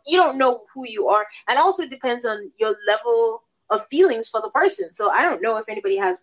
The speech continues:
one particular argument style, but I agree. It was just a pointless conversation. But I thought it was just hilarious that he asked if they can maintain this level of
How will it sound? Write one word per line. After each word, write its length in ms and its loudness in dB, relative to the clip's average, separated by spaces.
one 340 2
particular 800 0
argument 480 -2
style, 440 2
but 260 0
I 160 2
agree. 440 -4
It 80 -2
was 160 -6
just 180 -14
a 40 -6
pointless 380 -2
conversation. 680 -2
But 100 2
I 100 2
thought 180 2
it 60 -4
was 120 -4
just 160 -14
hilarious 560 0
that 240 -2
he 180 -2
asked 300 0
if 80 -20
they 100 -6
can 160 -14
maintain 440 -10
this 220 -18
level 240 -2
of 80 -12